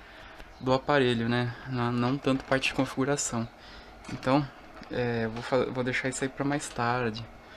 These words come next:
pra outros vídeos, né. Que eu quero mostrar aqui que o que tá funcionando, ele não tá mais travando, nem,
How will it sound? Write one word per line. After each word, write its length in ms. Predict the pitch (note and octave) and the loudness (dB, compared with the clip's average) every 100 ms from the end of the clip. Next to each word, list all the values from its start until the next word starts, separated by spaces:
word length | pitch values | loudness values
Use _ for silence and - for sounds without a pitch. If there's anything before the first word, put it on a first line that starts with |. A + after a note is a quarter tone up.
| - - - - | -18 -18 -20 -6
pra 100 | A#2+ | 0
outros 320 | A#2+ C3+ C3+ | 0 0 -2
vídeos, 460 | A#2 A2+ G#2+ G#2+ A#2 | 0 -4 -4 -6 -4
né. 160 | A2+ A#2 - - - - - - - - - - - - - - - - - - - - - - | -4 -4 -10 -18 -20 -20 -20 -20 -20 -16 -16 -16 -18 -16 -18 -18 -20 -20 -20 -20 -20 -20 -20 -4
Que 100 | C#3 | 0
eu 60 | C3+ | 2
quero 220 | D3 D3 | 6 6
mostrar 380 | D3+ C#3+ - C#3+ | 6 2 2 0
aqui 180 | - | 0
que 100 | - | -6
o 40 | F3 | -8
que 120 | - | -2
tá 100 | E3 | -2
funcionando, 560 | - E3 - E3+ C#3 C3+ | 0 0 2 4 6 4
ele 140 | C#3+ | 4
não 160 | D#3 D3+ | 2 2
tá 140 | D3 | 2
mais 200 | C#3 C3+ | 2 -2
travando, 760 | - D3+ C#3+ D#3 D#3 C3 B2+ B2 | -2 0 2 2 2 0 -2 -6
nem, 560 | B2+ B2+ B2+ B2 A#2+ | -4 -2 -2 -4 -4